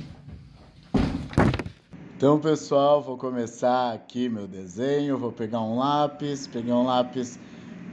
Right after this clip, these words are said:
dois B aqui e uma régua. Vou tentar fazer um desenho bem rapidinho aqui, né? Pra gente conseguir representar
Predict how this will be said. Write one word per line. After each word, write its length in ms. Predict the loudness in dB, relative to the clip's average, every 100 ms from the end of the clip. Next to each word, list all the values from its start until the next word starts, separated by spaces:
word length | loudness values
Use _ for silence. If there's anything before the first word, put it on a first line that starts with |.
| -4
dois 400 | 4 6 6 -2
B 420 | 0 2 4 4
aqui 420 | 0 -4 -8 -6 -4
e 60 |
uma 220 | 0 0
régua. 640 | 2 0 -2 -6 -8 -6 -10 -16 -20 -20 -10
Vou 120 | -2 0
tentar 360 | 2 4 2
fazer 240 | 2 -2 -2
um 100 | -2
desenho 420 | -2 -2 -2 -2
bem 520 | 0 4 6 6 2
rapidinho 840 | -2 -6 -6 -6 -4 0 2 2
aqui, 640 | 0 -6 -6 -2 0 -2 -10 -20 -20 -6
né? 440 | 0 2 0 -2 -10 -20 _
Pra 260 | -4 0 0
gente 720 | 0 0 0 -2 -2 -4 -6 -4
conseguir 640 | 0 0 2 -2 0 2 4
representar 1120 | 2 -2 0 0 0 -2 0 2 2 0